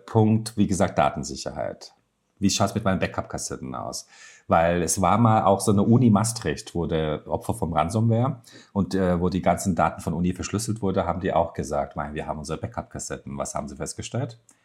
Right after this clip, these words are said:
Die Backup-Kassetten funktionieren nicht. Zwischenhinweis, nicht nur Daten sichern, sondern auch überprüfen, ob das wirklich so funktioniert. Und Uni musste wirklich zweihunderttausend Euro Lösegeld bezahlen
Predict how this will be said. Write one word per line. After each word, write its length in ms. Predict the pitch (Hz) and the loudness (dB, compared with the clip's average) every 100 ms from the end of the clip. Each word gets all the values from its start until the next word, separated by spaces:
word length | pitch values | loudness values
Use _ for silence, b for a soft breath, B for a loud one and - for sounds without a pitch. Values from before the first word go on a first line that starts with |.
| b | b
Die 60 | - | -12
Backup-Kassetten 720 | - 113 139 - 92 - - | -4 -2 -2 -4 -6 -8 -14
funktionieren 680 | - 107 101 123 143 147 69 | -8 -8 -4 -4 -2 -2 -2
nicht. 300 | 67 - _ b b b | -8 -12 _ b b b
Zwischenhinweis, 880 | - 131 - 120 135 135 139 185 - | -2 -2 2 0 0 2 0 0 -2
nicht 200 | 101 - | -2 0
nur 80 | 92 | 2
Daten 340 | 80 73 78 | 2 0 -2
sichern, 500 | 73 101 147 170 202 B B | -4 -4 0 0 0 B B
sondern 260 | 104 76 | -2 0
auch 120 | - 85 | -2 -4
überprüfen, 520 | 82 80 - 170 92 | -8 -2 0 2 0
ob 60 | |
das 180 | 82 - | -4 -8
wirklich 220 | 92 87 | -8 -8
so 100 | - | -8
funktioniert. 680 | - 78 71 73 73 147 208 B B B | -6 -8 -8 -6 0 0 0 B B B
Und 180 | 95 - | -4 -2
Uni 220 | 78 92 | 0 4
musste 300 | 113 110 98 | 4 2 0
wirklich 320 | 87 - 98 | -2 -2 -4
zweihunderttausend 1040 | - - 80 127 131 117 117 85 92 95 - | -2 -2 -2 -2 -2 -4 0 0 0 -4 -2
Euro 500 | 76 80 113 151 180 | -2 0 -2 -2 -2
Lösegeld 520 | 98 87 107 113 120 120 | -4 -2 -2 -4 -8 -8
bezahlen 520 | 117 - 113 131 | -6 0 0 0